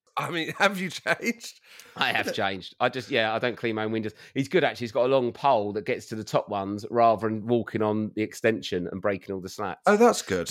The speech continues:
Speaker 2: What am I talking about?
Speaker 1: Yeah.
Speaker 2: Uh, Josh, let's talk about your week for a bit. I'm, I've had too much coffee. My head hurts.
Speaker 1: Have you?
Speaker 2: Yeah, I'd had a big one. I gulped it down when you were doing Felix's intro.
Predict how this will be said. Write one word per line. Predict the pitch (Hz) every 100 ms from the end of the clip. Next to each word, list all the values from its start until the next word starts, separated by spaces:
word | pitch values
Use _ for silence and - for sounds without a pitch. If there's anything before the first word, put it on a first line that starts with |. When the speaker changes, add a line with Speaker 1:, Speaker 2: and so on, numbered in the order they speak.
| 131
Speaker 2:
What | 185 226 -
am | 190 151
I | 143
talking | 151 139 143
about? | 135 135 139 -
Speaker 1:
Yeah. | 101 98 90 - -
Speaker 2:
Uh, | 151 160 147
Josh, | 170 143 -
let's | 175
talk | -
about | 147 131
your | 123
week | 113 98
for | 107
a |
bit. | 110 107
I'm, | 120 117
I've | 127
had | 117
too | - 107
much | 101 -
coffee. | 120 - 101
My | 113
head | 113
hurts. | 98 95 -
Speaker 1:
Have | 180 139
you? | 135 208 208 _
Speaker 2:
Yeah, | 123 117
I'd | 104 110
had | 104
a |
big | - 113 110
one. | 110
I |
gulped | 107 117 - 113
it |
down | - 117 110
when | 107
you | 107
were | 104
doing | 104 104
Felix's | - 107 104 - 104
intro. | 113 107 101